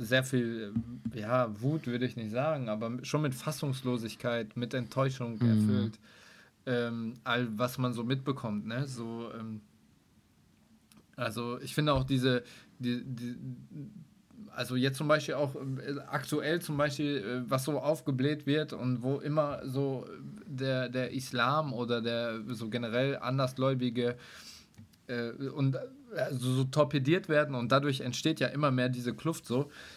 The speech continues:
Speaker 1: Äh, es hat ja jetzt an so einer Berliner Schule irgend so ein junger Vollidiot zu einer Lehrerin gesagt, so bei so einer Schweigeminute hat der Junge irgendwie Faxen gemacht oder so,
Speaker 2: Mhm.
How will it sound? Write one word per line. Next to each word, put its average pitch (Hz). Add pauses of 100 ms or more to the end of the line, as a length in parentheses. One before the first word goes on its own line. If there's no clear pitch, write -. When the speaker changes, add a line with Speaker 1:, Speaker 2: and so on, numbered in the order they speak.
(180)
Speaker 1:
Äh, 123
es 127
hat 160
ja 156
jetzt 139
an 127
so 131
einer 135
Berliner 135
Schule 156
irgend 131
so 123
ein 120
junger 123
Vollidiot 107
zu -
einer 117
Lehrerin 127
gesagt, 117
so 113
bei 110
so 107
einer 113
Schweigeminute 135
hat 117
der 113
Junge 127
irgendwie 110
Faxen 143
gemacht 135
oder 107
so, 107
Speaker 2:
Mhm. 110